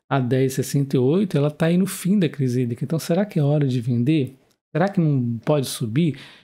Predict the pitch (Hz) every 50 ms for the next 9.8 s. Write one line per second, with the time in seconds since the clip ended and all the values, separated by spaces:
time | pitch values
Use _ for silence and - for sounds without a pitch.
0 | _ _ _ _ _ _ 175 156 - 180 180 170 160 190 196 - - - - -
1 | - 202 226 247 240 - - 175 156 - 160 156 147 147 156 151 147 - 156 147
2 | - - - 143 151 147 - - _ _ _ _ - 139 - - - 151 147 -
3 | - 147 - - 165 160 170 151 139 143 147 135 - 139 123 127 127 135 143 -
4 | 160 147 160 160 151 - 185 202 220 202 - - 160 143 143 143 139 127 131 135
5 | - - - 139 135 - 131 127 123 123 - 123 120 117 135 143 135 127 131 151
6 | 196 233 208 170 156 147 - 170 170 170 196 208 208 185 180 226 220 214 190 170
7 | 160 147 127 110 107 - 117 110 117 123 135 135 135 156 160 160 147 156 170 170
8 | 151 139 - - - - - - - _ 139 139 135 110 104 104 104 101 - -
9 | - - - _ _ - 165 202 185 - - - 180 180 147